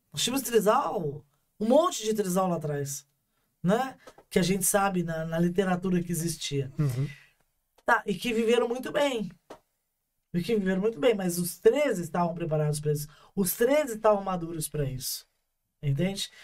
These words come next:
Speaker 1: Então não tem ciúmes, tem uma divisão, sabe? É uma, uma coisa que também agora não tem pressão. Agora, você imagina um cara, vamos pensar num homem, vamos pensar num lado,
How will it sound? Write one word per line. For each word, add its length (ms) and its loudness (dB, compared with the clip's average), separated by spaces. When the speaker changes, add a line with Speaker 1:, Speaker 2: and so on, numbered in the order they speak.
Speaker 1:
Então 160 0
não 80 0
tem 140 0
ciúmes, 920 0
tem 100 4
uma 160 4
divisão, 920 0
sabe? 460 0
É 140 2
uma, 260 2
uma 180 0
coisa 280 -2
que 260 -12
também 240 0
agora 180 0
não 100 0
tem 160 0
pressão. 580 0
Agora, 280 4
você 120 -4
imagina 320 0
um 80 -2
cara, 300 2
vamos 180 -4
pensar 300 0
num 260 -2
homem, 400 2
vamos 160 -8
pensar 180 -2
num 100 -8
lado, 300 -2